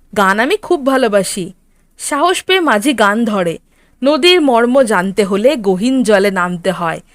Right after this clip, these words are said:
নিতলে তুই ডুববি যদি, তুফানে তোর কিসের ভয়।" তন্ময় হয়ে সেই গান শুনেছিলেন সুভাষ। আকাশে ততক্ষণে ঘনিয়ে উঠেছে কালো মেঘ। সবাই চুপচাপ। একটু পরে আবার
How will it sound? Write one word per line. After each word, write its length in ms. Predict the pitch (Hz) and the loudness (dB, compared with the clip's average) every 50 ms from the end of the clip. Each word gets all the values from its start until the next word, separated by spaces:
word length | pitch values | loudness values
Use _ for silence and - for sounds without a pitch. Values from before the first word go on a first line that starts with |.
| _ _ _ _ - | _ _ _ _ -8
নিতলে 460 | 208 208 226 220 - 277 285 311 320 330 | -4 -4 -4 -2 0 0 2 2 2 -2
তুই 200 | - 349 349 277 | 0 -2 -2 0
ডুববি 420 | 202 208 208 190 175 175 247 247 | -2 -4 -6 -6 -4 -4 -2 0
যদি, 320 | 185 233 233 233 349 370 | 2 2 2 4 4 2
তুফানে 460 | - - 220 185 - - 196 202 220 226 | 2 0 -4 -8 -4 -4 -4 -4 -4 -4
তোর 180 | - 330 339 | -4 -6 -6
কিসের 400 | - - 262 254 - 302 294 269 | -4 -4 -6 -4 0 0 0 0
ভয়।" 320 | 202 185 180 170 165 165 170 _ _ _ _ _ _ _ _ _ _ _ _ - | 0 -4 -6 -6 -6 -8 -10 _ _ _ _ _ _ _ _ _ _ _ _ 0
তন্ময় 480 | - 320 320 330 349 359 381 381 381 320 | 2 2 2 2 2 2 2 2 2 2
হয়ে 180 | 285 302 311 | 2 0 0
সেই 220 | 311 - 330 320 294 | 0 -2 -4 -4 -2
গান 260 | 202 208 196 208 247 | 0 0 0 0 0
শুনেছিলেন 580 | 254 - 233 208 202 190 - - 214 247 311 339 | -4 -6 -6 -6 -6 -6 -6 -6 -4 -4 -4 -4
সুভাষ। 540 | - - 220 175 180 170 165 165 - - - _ _ _ _ _ _ _ _ - | -4 -6 -6 -6 -4 -6 -6 -6 -10 -14 -18 _ _ _ _ _ _ _ _ -2
আকাশে 420 | - 269 294 - 339 339 339 370 | -2 0 0 2 0 0 0 0
ততক্ষণে 600 | - 262 214 202 - 233 - - - 262 262 269 | 0 0 0 2 0 -2 -2 0 -2 0 0 0
ঘনিয়ে 360 | 208 185 202 208 190 185 190 196 | -4 -4 -4 -4 -2 -2 -2 -2
উঠেছে 460 | 202 - 339 359 285 - 269 285 - _ _ _ _ _ _ - | -2 -2 -2 -4 -2 -2 -2 -2 -4 _ _ _ _ _ _ -2
কালো 320 | 233 220 208 214 220 214 | 0 0 2 2 2 2
মেঘ। 280 | 196 196 190 175 165 165 _ - - _ _ _ _ _ _ _ - | 0 0 -4 -4 -4 -6 _ -20 -20 _ _ _ _ _ _ _ -10
সবাই 380 | - - 370 359 359 392 403 381 | -2 0 2 2 2 2 0 0
চুপচাপ। 540 | - - 262 202 - - - 208 180 160 - _ _ _ _ _ _ _ _ | -2 -2 -4 -4 -6 -6 -4 -4 -4 -4 -6 _ _ _ _ _ _ _ _
একটু 300 | - 311 320 _ - 392 | -4 -4 -4 _ 0 0
পরে 240 | 370 - 370 370 381 | 2 2 2 2 4
আবার 260 | 359 320 285 320 339 | 4 4 4 4 2